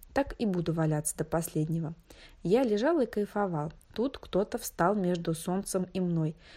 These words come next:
а затем начал резко тормошить и трясти мои руки. Я открыл глаза и увидел встревоженный и немного шокированный взгляд Алексы.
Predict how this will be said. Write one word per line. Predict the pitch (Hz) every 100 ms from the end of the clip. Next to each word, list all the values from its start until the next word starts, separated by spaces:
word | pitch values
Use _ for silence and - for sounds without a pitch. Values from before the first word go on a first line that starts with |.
| - -
а | 160
затем | 160 160 262
начал | 226 180 - 180
резко | 175 202 - 185
тормошить | 175 165 165 254 254 -
и |
трясти | 170 175 165 -
мои | 208 190 185
руки. | 170 156 - - - - - - -
Я | 180 254 320
открыл | - 214 226
глаза | 180 165 165 269
и | 302 - 175
увидел | 170 226 240
встревоженный | - 185 165 175 226 226 220
и | 220
немного | 170 165 170 208 220
шокированный | 180 165 190 208 202 196
взгляд | 175 - 170 180 180
Алексы. | 180 151 - -